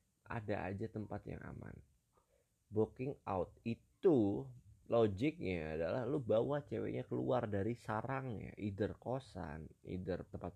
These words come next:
prostitusi, either tempat klub. Book out,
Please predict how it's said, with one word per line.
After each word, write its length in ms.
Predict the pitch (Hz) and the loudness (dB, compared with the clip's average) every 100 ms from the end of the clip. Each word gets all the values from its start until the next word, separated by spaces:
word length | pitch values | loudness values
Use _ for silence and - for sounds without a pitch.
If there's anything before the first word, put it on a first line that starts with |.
| - | -10
prostitusi, 1040 | 85 87 101 87 - 151 139 - 92 87 - - - - | -10 -8 -6 -8 -2 -2 -2 -8 -8 -8 -10 -20 -20 -8
either 240 | 90 92 90 - | -2 2 0 0
tempat 320 | 95 101 120 - | -6 -4 -6 -4
klub. 320 | - 123 95 - _ _ _ _ _ _ 123 | 2 4 2 -4 _ _ _ _ _ _ 2
Book 240 | 131 - - | 2 2 -6
out, 320 | 143 127 - | 0 0 0